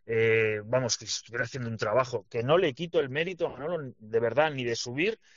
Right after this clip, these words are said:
ni de que momentáneamente estemos fuera del descenso, cuando hemos estado dos meses y medio en el descenso, ¿eh? Me refiero con esto que, que no puede ser que el,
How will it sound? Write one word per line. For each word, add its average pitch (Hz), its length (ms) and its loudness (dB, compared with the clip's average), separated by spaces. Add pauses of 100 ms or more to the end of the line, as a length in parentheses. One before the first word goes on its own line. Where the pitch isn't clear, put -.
(280)
ni 135 120 2
de 131 120 4
que 135 120 4
momentáneamente 156 1080 0
estemos 147 360 -8
fuera 143 260 2
del 127 140 -2
descenso, 131 440 -6
cuando 120 240 -2
hemos 135 180 -2
estado 151 320 0
dos 139 260 2
meses 135 300 -6
y 120 60 -12
medio 127 300 -2
en 113 60 -6
el 110 120 -6
descenso, 107 520 -10
¿eh? 170 120 -10 (800)
Me 127 420 4
refiero 151 340 2
con 165 140 2
esto 151 340 -4 (480)
que, 120 1040 4 (500)
que 151 120 6
no 170 120 2
puede 165 260 4
ser 160 260 -2
que 147 180 2
el, 113 420 -2